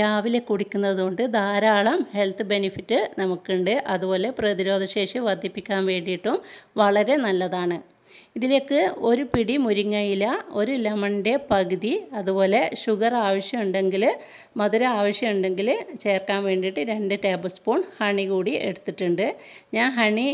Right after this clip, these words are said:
ഇതിലേക്ക് ആഡ് ചെയ്യുന്നില്ല. നിങ്ങൾക്ക് ആവശ്യമുണ്ടെങ്കിൽ മാത്രം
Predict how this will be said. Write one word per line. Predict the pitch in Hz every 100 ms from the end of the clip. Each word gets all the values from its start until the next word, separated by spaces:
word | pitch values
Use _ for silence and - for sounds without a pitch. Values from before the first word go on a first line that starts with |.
| -
ഇതിലേക്ക് | 196 214 214 233 202
ആഡ് | 196 202 208
ചെയ്യുന്നില്ല. | 202 196 196 185 208 277 262
നിങ്ങൾക്ക് | 208 202 214 202
ആവശ്യമുണ്ടെങ്കിൽ | 196 196 226 202 196 196 247 202
മാത്രം | 190 196